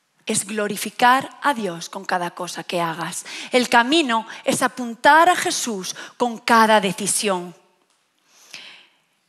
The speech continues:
Este versículo dice que Jesús es el camino, la verdad y la vida. Cuando no hay vida, ¿qué hay? Si no hay vida, hay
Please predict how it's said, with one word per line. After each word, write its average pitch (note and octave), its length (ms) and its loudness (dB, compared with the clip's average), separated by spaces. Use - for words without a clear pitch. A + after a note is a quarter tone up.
Este E4 200 -2
versículo D#4 400 0
dice D4 200 0
que C4+ 120 0
Jesús C4 320 -4
es D#4 80 0
el C4+ 160 2
camino, C#4+ 520 2
la A#3 200 6
verdad G#3+ 340 4
y A#3 80 -4
la F#3+ 160 2
vida. F#3+ 400 -6
Cuando C#4 340 2
no F#4 160 8
hay D4 220 6
vida, E4+ 320 4
¿qué C4+ 200 6
hay? F3+ 280 4
Si C4+ 160 -6
no C#4 60 2
hay C#4+ 100 6
vida, D4+ 340 6
hay G#4 80 4